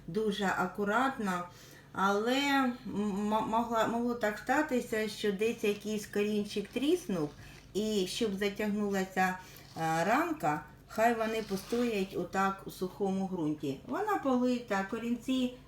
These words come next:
напоїні, там її вологі досить у веламені.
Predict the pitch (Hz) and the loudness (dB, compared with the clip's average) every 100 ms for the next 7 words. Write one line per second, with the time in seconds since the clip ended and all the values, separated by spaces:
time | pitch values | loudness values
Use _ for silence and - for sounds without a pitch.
0 | - 208 208 240 247 247 214 208 202 196 | -2 0 0 0 0 2 0 -2 -4 -2
1 | 226 226 208 208 208 214 240 240 214 202 | -2 -2 0 0 0 -2 0 0 0 0
2 | 196 - - - 175 196 156 139 120 - | -2 -8 -18 -6 0 2 0 -4 -6 -8
3 | - - - - 160 165 170 170 160 143 | -20 -20 -20 -12 -6 -4 -2 -2 -2 0
4 | 139 160 | -2 -2